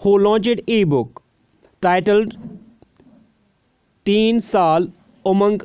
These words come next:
बेमिसाल? आपको बताना है किसने launch की ई बुक जिसका नाम है तीन साल उमंग बेमिसाल। ऑप्शन है आपके पास नरेंद्र मोदी,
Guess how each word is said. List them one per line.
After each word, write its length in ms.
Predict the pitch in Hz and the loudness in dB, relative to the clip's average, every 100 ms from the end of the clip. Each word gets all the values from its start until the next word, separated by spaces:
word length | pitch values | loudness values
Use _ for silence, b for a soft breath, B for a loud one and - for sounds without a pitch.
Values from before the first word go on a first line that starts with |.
| - | -4
बेमिसाल? 680 | 165 170 156 143 - 151 143 | 0 2 2 0 0 0 0
आपको 240 | 165 160 | -2 -2
बताना 380 | 202 208 208 214 | -2 0 0 0
है 300 | 196 208 208 | 0 0 0
किसने 680 | 214 - 233 - 214 196 196 | -2 -2 -4 -2 0 2 2
launch 460 | 190 165 175 196 - | 0 0 0 0 -2
की 160 | 208 202 185 | -2 0 2
ई 100 | 175 | 2
बुक 200 | 170 160 | 2 0
जिसका 240 | 151 170 | -2 -2
नाम 280 | 170 185 185 | 0 0 0
है 100 | 190 | -2
तीन 340 | 180 208 233 220 | -2 -2 0 -2
साल 460 | - 170 151 170 175 _ | -2 0 0 -2 -6 _
उमंग 300 | 180 170 208 190 | -2 0 0 0
बेमिसाल। 600 | 160 147 143 165 151 180 | 0 0 -2 -2 -2 0
ऑप्शन 260 | 151 180 | -2 -2
है 60 | 175 | -2
आपके 200 | 175 175 | -2 -2
पास 200 | 180 180 | -4 -2
नरेंद्र 380 | 147 143 151 165 | 0 0 0 0
मोदी, 340 | 170 175 196 | 0 0 -2